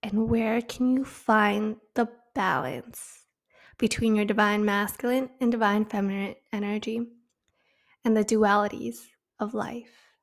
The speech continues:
I hope this message finds you, and I hope that you take that moment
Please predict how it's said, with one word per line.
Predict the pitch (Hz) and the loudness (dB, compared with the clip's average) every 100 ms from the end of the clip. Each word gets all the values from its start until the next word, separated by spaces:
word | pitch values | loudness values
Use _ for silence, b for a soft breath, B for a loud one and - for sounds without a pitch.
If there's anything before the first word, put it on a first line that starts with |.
| _ _ _ _ _ _ _ _ _ _ _ _ _ _ _ 220 | _ _ _ _ _ _ _ _ _ _ _ _ _ _ _ 0
I | |
hope | 185 240 240 | 4 4 4
this | 254 - - - | 2 0 -8 2
message | 226 208 - 226 - | 6 6 6 2 2
finds | - 220 220 214 | 2 4 2 0
you, | 240 269 285 320 - | 0 0 0 -6 -8
and | 220 | -4
I | 208 | -4
hope | 175 208 208 208 | -2 -2 -2 -4
that | - 185 | -10 -8
you | 233 233 | -8 -10
take | - 226 220 226 | -6 -4 -4 -4
that | 226 | -4
moment | 220 220 208 208 208 | -2 0 0 -2 -6